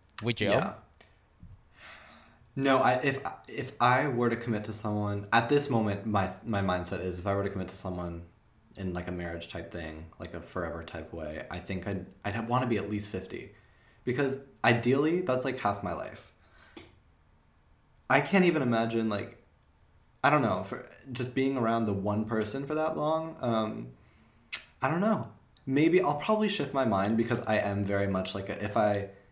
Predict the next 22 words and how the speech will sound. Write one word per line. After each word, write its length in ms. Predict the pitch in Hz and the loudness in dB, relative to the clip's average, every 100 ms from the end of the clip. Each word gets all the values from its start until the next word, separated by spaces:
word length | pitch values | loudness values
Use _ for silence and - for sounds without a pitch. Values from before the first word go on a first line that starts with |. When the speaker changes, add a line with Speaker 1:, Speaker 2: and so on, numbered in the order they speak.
| - | -8
Speaker 2:
if 160 | 123 120 | 0 4
I 100 | 107 | 4
like 240 | 101 101 | 4 2
you, 80 | 113 | 0
I 60 | |
love 280 | 98 92 90 | 0 0 -2
you, 240 | 101 101 101 | 0 0 -2
and 140 | 101 | -4
if 120 | 92 | 0
I 60 | 95 | 0
love 260 | 90 87 90 | 0 -4 -2
you, 180 | 92 | -2
I'm, 160 | 90 87 | -2 -2
like, 300 | 85 85 - - _ _ - _ - | -4 -8 -12 -20 _ _ -20 _ -6
endeared 380 | 101 101 90 87 | -2 2 0 0
to 100 | 101 | 0
you. 300 | 87 92 95 - - - | 2 2 0 -8 -18 -6
So 640 | - 120 104 98 92 - - _ _ _ _ _ _ _ _ _ _ _ _ - | 2 4 4 2 -2 -8 -20 _ _ _ _ _ _ _ _ _ _ _ _ 2
I 80 | 113 | 2
don't 100 | 95 | 2
know. 220 | 80 - | -2 -2
M-, 200 | 113 107 | -2 -2